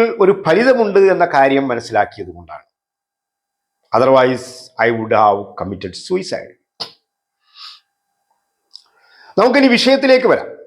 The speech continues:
നമ്മുടെ രാഷ്ട്രീയക്കാർ കാണിക്കുന്ന ചില ക്രൂരമായ തമാശകൾ. ക്രൂരം എന്ന വാക്ക് നമ്മൾ ഉപയോഗിച്ചെങ്കിലും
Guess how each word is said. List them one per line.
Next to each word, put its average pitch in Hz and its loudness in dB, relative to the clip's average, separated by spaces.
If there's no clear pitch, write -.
നമ്മുടെ 226 2
രാഷ്ട്രീയക്കാർ 196 2
കാണിക്കുന്ന 151 -2
ചില 113 -4
ക്രൂരമായ 160 4
തമാശകൾ. 110 -4
ക്രൂരം 262 6
എന്ന 254 0
വാക്ക് 220 2
നമ്മൾ 220 2
ഉപയോഗിച്ചെങ്കിലും 208 -2